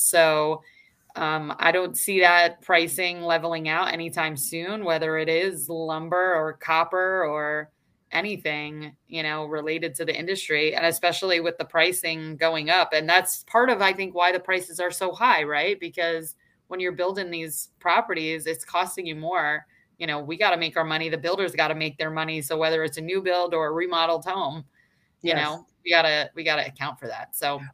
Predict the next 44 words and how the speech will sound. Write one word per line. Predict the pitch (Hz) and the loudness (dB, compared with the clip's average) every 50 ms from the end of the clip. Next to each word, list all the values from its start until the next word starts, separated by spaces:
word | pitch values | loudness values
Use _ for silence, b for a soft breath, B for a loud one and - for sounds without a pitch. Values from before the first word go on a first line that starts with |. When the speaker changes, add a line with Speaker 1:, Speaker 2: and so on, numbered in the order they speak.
| _ | _
Speaker 2:
Well, | - 320 320 311 | 0 4 4 4
and | 294 311 | 6 6
that's | 339 339 320 | 4 4 2
exactly, | 320 254 226 269 262 269 269 240 185 - | 0 -2 4 4 4 6 4 2 2 2
I, | - 202 202 208 214 | 2 2 0 0 -4
you | 233 247 | -2 -2
know, | 240 208 | 0 0
the | 214 220 | 2 2
other | 220 220 226 214 | 4 4 4 4
night | 208 208 208 196 | 4 4 6 4
after | 190 185 185 190 | 4 2 0 -4
we | 180 185 196 | -4 -4 -4
had | 190 196 190 190 185 | -2 0 0 0 2
the | 180 170 - - | 0 0 -2 0
open | - 185 180 185 185 185 | -2 -2 -2 -2 -4 -2
house, | 190 175 175 175 170 - - - b b b b b b b b b _ | -2 0 -2 -2 -2 -6 -12 -14 b b b b b b b b b _
um, | - 190 190 185 | 0 0 2 2
for | 196 185 | 4 4
our | 180 180 175 | 4 4 4
investor | 170 170 185 202 214 - - 220 185 | 2 2 2 0 0 0 -2 -2 -2
group, | 160 175 175 165 165 180 | 0 -2 -2 -2 0 0
one | 185 185 | 0 2
of | 180 | 2
the | 175 | 2
neighbors | 165 175 185 196 190 180 160 - | 2 2 2 2 2 0 -2 -4
came | - 185 156 160 160 | -6 -6 -4 -2 -2
by | 156 151 151 151 | -2 -2 -2 -2
and, | 147 147 151 160 - b b b b b b b - | -2 -4 -4 -8 -10 b b b b b b b 0
and | 180 196 214 202 | 2 2 2 0
we | 214 208 | 0 0
were | 196 180 | 0 -2
talking | - 190 208 208 208 220 202 | -2 2 0 2 2 2 -2
about | 180 165 170 160 - 160 165 | 0 0 0 0 0 0 0
what | 170 170 175 175 170 156 - - 180 | 0 2 2 2 2 0 -2 -6 -6
we | 175 180 175 | -4 -4 -4
do | 156 147 214 277 320 285 170 151 147 156 | -4 -2 2 2 4 4 4 2 0 -2
and | 165 175 | -2 -4
how | 180 190 175 180 185 180 | -4 -2 2 2 2 2
we | 175 175 170 | 2 0 -4
do | 151 170 240 277 285 | -4 -4 -2 0 0
it. | 196 160 | 0 0
And, | 156 175 180 196 | 0 -4 -2 -2
you | 202 196 | -2 0
know, | 196 180 170 156 | 0 0 -2 -4